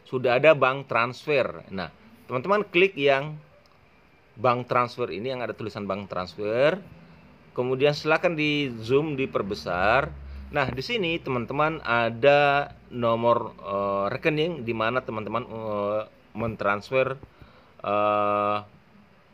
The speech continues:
sepuluh ribu, ya, sepuluh ribunya. Nah, seperti ini.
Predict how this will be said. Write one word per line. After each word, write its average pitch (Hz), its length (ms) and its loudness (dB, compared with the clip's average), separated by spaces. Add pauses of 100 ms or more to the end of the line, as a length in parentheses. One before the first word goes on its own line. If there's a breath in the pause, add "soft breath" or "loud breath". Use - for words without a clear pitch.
(800)
sepuluh 151 320 2
ribu, 127 320 0
ya, 107 220 -2
sepuluh 101 340 -2
ribunya. 95 400 -8 (560 soft breath)
Nah, 87 160 -10
seperti 85 480 -10
ini. 107 240 -8